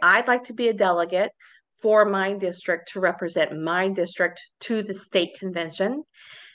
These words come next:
And then once we attend and participate in that local district convention, we can go on in April to the state convention.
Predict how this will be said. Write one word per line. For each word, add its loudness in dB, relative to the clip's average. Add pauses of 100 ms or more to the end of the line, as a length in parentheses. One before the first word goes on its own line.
(240)
And 4
then 6
once 4
we 0
attend 2 (580)
and 0
participate 0
in -2
that -2 (640)
local 4
district 0
convention, -6 (360)
we 0
can 2
go 8
on 0
in -2 (100)
April 0 (460)
to 0
the -6
state -2
convention. -8